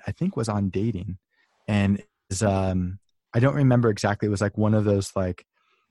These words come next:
ninety-nine cent books you buy at the grocery store as you're, like, walking out next to, like, the Snickers bars. And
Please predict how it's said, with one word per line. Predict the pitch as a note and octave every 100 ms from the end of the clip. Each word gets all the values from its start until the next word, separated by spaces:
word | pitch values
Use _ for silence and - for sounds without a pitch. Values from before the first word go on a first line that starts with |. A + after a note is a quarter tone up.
| _ - _ _ _ _ A3 - -
ninety-nine | A2+ G2+ G#2+ G#2 G2+ G2+
cent | - F#2 F2+ -
books | - F#2+ G2+ -
you |
buy | F#2 F#2+
at | F#2+
the | F#2+
grocery | F#2+ F#2+ F#2 -
store | G2 - F#2+ F#2
as | F2+
you're, | F#2
like, | F#2 -
walking | F2+ F2+ F3+ G#2 F#2+
out | F#2+ G2
next | G2+ F#2+ -
to, | -
like, | F#2 F2+ F2 _ _ - _ -
the | G2+
Snickers | - G2+ F#2 G#2+ G#2
bars. | G2 G#2+ G#2+ - _ _ _ _ -
And | A2+ A2 G#2+ G#2